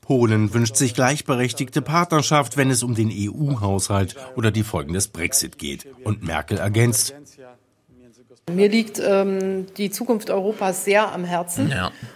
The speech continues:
Speaker 2: Und zwar eines Europas der siebenundzwanzig Mitgliedstaaten und, äh, nicht nur eines Europas der Eurozone oder einer anderen Gruppe.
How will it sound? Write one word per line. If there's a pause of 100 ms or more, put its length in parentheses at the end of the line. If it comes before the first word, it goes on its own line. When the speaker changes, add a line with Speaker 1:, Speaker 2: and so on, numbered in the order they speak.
Speaker 2:
Und
zwar
eines
Europas
der
siebenundzwanzig
Mitgliedstaaten
und,
äh,
nicht
nur
eines
Europas
der
Eurozone
oder
einer
anderen
Gruppe.